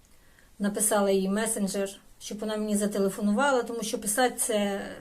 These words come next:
це дуже, це дуже довго, і я це не люблю. Мені поспілкуватись з людиною і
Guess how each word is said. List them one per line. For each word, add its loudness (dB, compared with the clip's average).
це -6
дуже, -2
це -6
дуже 2
довго, 4
і 2
я 6
це 0
не 2
люблю. 2
Мені 8
поспілкуватись 0
з 0
людиною 0
і 2